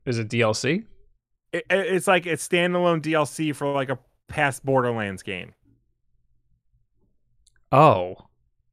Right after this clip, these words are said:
Speaker 1: Oh, so
Speaker 2: Yeah.
Speaker 1: it's not Tiny Tina's standalone game. Okay.
Speaker 2: Yeah, this is just
Speaker 1: Weird.
Speaker 2: like a, this is like a spin-off. This is like their version of, uh,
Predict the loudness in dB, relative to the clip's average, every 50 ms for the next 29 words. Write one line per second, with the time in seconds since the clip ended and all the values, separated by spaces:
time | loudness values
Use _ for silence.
0 | _ _ 2 4 4 4 4 2 2 4 6 6 6 4 4 2 2 2 4 2
1 | 2 2 2 2 4 4 2 2 -2 -6 -10 -16 _ _ -12 -2 4 6 6 6
2 | 6 4 4 2 0 -2 -6 -10 -6 -6 -6 -6 -4 -6 -10 -12 -14 -18 _ _
3 | _ _ -20 -20 -20 -20 _ _ _ _ _ _ _ _ _ -10 -6 -4 -4 -4
4 | -4 -2 -2 -2 -2 -2 -4 -2 0 0 0 2 4 2 2 2 2 4 4 4
5 | 4 2 0 -4 -8 _ _ _ -8 -8 -6 -4 -2 0 0 2 2 2 2 2
6 | 0 -2 -6 -10 -6 -2 -2 0 0 0 -2 -2 -4 -6 -6 -2 2 2 2 2
7 | 0 -4 -12 -12 -6 -2 2 4 4 4 4 2 2 2 2 0 -2 -2 -2 0
8 | 0 0 0 0 2 2 2 2 0